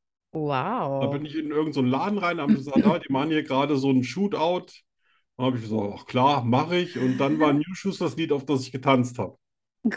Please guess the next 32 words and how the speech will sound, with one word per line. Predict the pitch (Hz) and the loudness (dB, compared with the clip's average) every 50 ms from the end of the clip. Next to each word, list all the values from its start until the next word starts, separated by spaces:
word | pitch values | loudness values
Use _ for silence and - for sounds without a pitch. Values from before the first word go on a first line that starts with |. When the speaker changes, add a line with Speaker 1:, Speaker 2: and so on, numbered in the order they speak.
| - - - | -4 -6 -2
Speaker 1:
Cool. | - 247 285 349 349 370 349 196 190 190 190 190 - _ _ _ - - - | 0 2 4 4 6 6 6 6 4 2 0 -4 -10 _ _ _ -20 -10 -4
Speaker 2:
Ne? | - 135 - - 120 | -2 -2 0 0 0
Also | 123 123 131 127 | 0 2 4 6
musstest | 131 151 151 160 147 123 - | 6 6 4 4 2 0 2
du | 170 143 | 0 2
einzeln | 156 185 214 208 165 147 135 113 110 | 4 4 4 4 4 2 2 2 0
auch | 110 107 110 | 0 -4 -4
auf | 107 101 - | -6 -8 -8
die | 107 101 | -8 -6
Tanzfläche. | - 117 104 95 - - 104 98 87 90 87 85 - _ _ _ _ - | -4 -4 -4 -4 -6 -8 -8 -8 -8 -10 -12 -16 -18 _ _ _ _ 0
Speaker 1:
Oh, | 196 196 214 208 | 2 2 2 2
oh. | - 160 156 160 151 - - - _ _ - - | 0 -2 -4 -4 -6 -10 -14 -20 _ _ -16 -12
Gibt's | - 202 - - | -8 -6 -4 -4
Speaker 2:
Ja. | 202 - | -2 -2
Speaker 1:
da | 190 185 | -2 -2
kein | - 185 180 180 165 | -2 -2 -4 -4 -4
Video? | 180 175 185 196 196 208 202 - _ _ _ _ _ _ _ _ _ _ _ _ _ _ _ _ _ _ _ _ _ _ _ _ _ _ _ _ _ _ - | -6 -4 -4 -4 -6 -6 -8 -14 _ _ _ _ _ _ _ _ _ _ _ _ _ _ _ _ _ _ _ _ _ _ _ _ _ _ _ _ _ _ -16
Speaker 2:
Tja, | - - 123 113 113 107 101 - - - _ _ _ - | -8 -2 0 0 0 0 -2 -4 -8 -14 _ _ _ -4
das, | 117 113 196 | -2 2 4
Speaker 1:
Heutzutage | 196 190 185 180 - 202 180 214 220 202 202 185 185 | 6 4 4 4 2 -2 -2 2 4 4 4 4 2
Speaker 2:
äh, | |
ich | 180 | 2
Speaker 1:
gäb's | 208 196 190 | 2 4 4
Speaker 2:
glaube, | 131 135 131 131 - | 6 6 4 4 4
Speaker 1:
da | 190 202 185 | 6 6 6
Speaker 2:
ich | 156 - 180 185 | 6 6 4 4
glaube, | 185 170 180 180 170 160 | 6 6 6 6 4 2
Speaker 1:
nie. | 127 | 4
Speaker 2:
damals | 151 139 151 160 170 170 170 175 165 - | 4 6 6 6 4 4 4 4 4 6
Speaker 1:
Damals | 202 196 190 190 190 190 196 196 196 | 6 6 6 6 6 6 6 4 4
Speaker 2:
war | 214 185 196 | 2 0 0
Speaker 1:
nicht. | 208 - | -2 -8